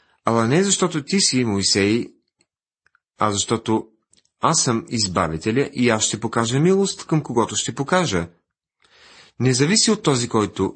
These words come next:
иска, или от този, който изработва, а от този, който показва милост.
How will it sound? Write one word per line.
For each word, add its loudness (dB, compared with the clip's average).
иска, 0
или 0
от -2
този, -2
който -2
изработва, 0
а 2
от 0
този, 2
който 0
показва -2
милост. -2